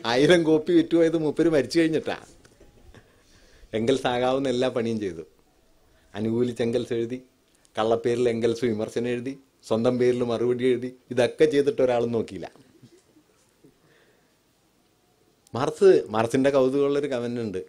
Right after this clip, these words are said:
"ഇത് എഴുതാൻ വേണ്ടി ഞാൻ വായിച്ചത് വ-, വലിച്ചു തീർത്ത സിഗരറ്റിൻ്റെ വില പോലും അത് വിറ്റ് എനിക്ക് കിട്ടിയിട്ടില്ല" എന്ന്. കയ്യിലില്ലാത്തൊരു സാധനത്തെക്കുറിച്ച് ഇത്രയും ലോകത്ത് ആരും എഴുതിയിട്ടുണ്ടാവില്ല എന്ന് മാർക്സ് പറഞ്ഞിട്ടുണ്ട്. ക്യാപിറ്റൽ.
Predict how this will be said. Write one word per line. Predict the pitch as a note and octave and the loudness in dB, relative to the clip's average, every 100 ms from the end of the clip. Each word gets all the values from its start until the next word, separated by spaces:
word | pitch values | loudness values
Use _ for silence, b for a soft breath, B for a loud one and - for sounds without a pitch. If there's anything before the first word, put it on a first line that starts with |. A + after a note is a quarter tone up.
| - | -8
"ഇത് | G#2+ | 2
എഴുതാൻ | A2+ A2 B2 C3 | 2 4 0 -2
വേണ്ടി | B2+ B2+ | -2 -2
ഞാൻ | A#2+ A#2 | -4 -4
വായിച്ചത് | A2+ A2+ A2+ A#2 A#2 | -4 -4 -6 -6 -4
വ-, | G#2+ | -6
വലിച്ചു | G#2 G2+ G#2 B2 | -6 -6 -6 -2
തീർത്ത | A#2+ - A2+ | -2 -2 -4
സിഗരറ്റിൻ്റെ | G#2 G#2 - A#2+ A#2+ | -2 -4 -4 -6 -2
വില | A#2 G#2 | 0 0
പോലും | G#2 G2+ G2+ F2 | -4 -4 -6 -8
അത് | G2 G#2 | -8 -6
വിറ്റ് | G2+ - | -8 -6
എനിക്ക് | A2+ G#2 G2+ | -8 -8 -12
കിട്ടിയിട്ടില്ല" | F#2+ G2 F2+ E2+ D#2 - - - _ _ _ - | -12 -12 -12 -10 -12 -12 -20 -20 _ _ _ -18
എന്ന്. | F#2+ F2+ - _ _ _ _ _ _ _ _ _ b b b - | -14 -14 -16 _ _ _ _ _ _ _ _ _ b b b -2
കയ്യിലില്ലാത്തൊരു | B2+ D#3+ E3 D3 D#3+ D#3 D3+ | 2 4 2 4 4 4 -2
സാധനത്തെക്കുറിച്ച് | C#3+ C3+ C#3+ C#3 B2+ C3+ C3 | 0 -2 -2 -2 -2 -4 -4
ഇത്രയും | B2+ C#3 D3 C#3+ | -6 0 0 0
ലോകത്ത് | C3 B2 B2+ C3 | 2 2 2 0
ആരും | A#2+ C3 | 0 0
എഴുതിയിട്ടുണ്ടാവില്ല | A#2 A2+ B2+ D3 C3 B2 B2 C3 | 0 0 -2 -2 0 0 0 -2
എന്ന് | C3 | -4
മാർക്സ് | C3+ A#2 - | -4 -6 -4
പറഞ്ഞിട്ടുണ്ട്. | G#2 G#2 G2+ F#2+ | -4 -4 -6 -4
ക്യാപിറ്റൽ. | A#2 A2+ C#3+ B2+ | -2 -2 -2 -2